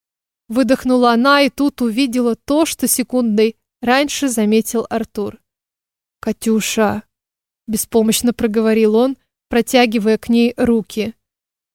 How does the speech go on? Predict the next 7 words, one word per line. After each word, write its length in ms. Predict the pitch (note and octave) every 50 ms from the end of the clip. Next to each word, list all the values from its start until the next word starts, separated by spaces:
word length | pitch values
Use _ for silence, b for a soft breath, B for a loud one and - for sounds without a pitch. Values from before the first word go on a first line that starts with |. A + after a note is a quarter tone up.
| _ _ -
Она 300 | A#3 A3+ A#3 B3 B3 B3
не 180 | A#3+ A#3+ A#3+
заметила 680 | G#3+ G#3 A#3 A#3+ A#3+ B3 B3+ B3+ A#3+ - - A#3+ A3
его 260 | A3 A3 G3+ G3+ G#3+ A3
жеста, 680 | F#3+ G#3+ A#3+ B3 C#4 C4 - - - A#3+ D#3+ - - _ _ _ _ _ _ _ _ -
сделала 600 | A3 F#3 - - C4 C#4+ D4 C#4 B3+ B3 A#3+ A#3
шаг 480 | - - - B3+ B3 C4+ C#4 - -